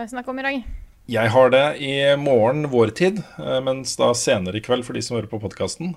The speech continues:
Speaker 2: eh, hvis dere hører på den når den kommer ut, så, eh, avduker jo Ubisoft Far Cry fem. Eh, men vi har fått litt info som, eh, som det er verdt å nevne, eh, allerede.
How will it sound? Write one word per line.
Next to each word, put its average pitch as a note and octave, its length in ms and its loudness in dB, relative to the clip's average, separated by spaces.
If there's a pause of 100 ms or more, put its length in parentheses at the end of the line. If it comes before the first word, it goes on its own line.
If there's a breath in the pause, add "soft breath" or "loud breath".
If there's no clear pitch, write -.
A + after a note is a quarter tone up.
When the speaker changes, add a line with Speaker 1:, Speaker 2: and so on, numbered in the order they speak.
Speaker 2:
eh, A#2+ 260 -6
hvis A#2+ 200 -8
dere A2+ 280 -4
hører A#2 220 2
på A2+ 120 -4
den A#2+ 100 -4
når B2+ 120 -2
den B2+ 40 -8
kommer B2 200 2
ut, D#3 120 0 (120)
så, - 280 -2 (200)
eh, C3 560 2
avduker G#2 400 -2
jo A#2+ 320 -2
Ubisoft A2 460 -4
Far G#2 240 -2
Cry A#2 220 -4
fem. G3 340 -6 (720 soft breath)
Eh, A#2+ 440 0
men B2 140 -6
vi C3+ 80 0
har C#3 80 -2
fått - 220 -12
litt D#3 280 -6
info D#3 320 -2
som, C#3+ 300 -4
eh, C3+ 1300 -2
som B2+ 220 -10
det B2+ 100 2
er A#2 80 0
verdt - 160 -4
å B2 60 -4
nevne, A#2+ 500 0
eh, C3 240 -10
allerede. A#2+ 500 2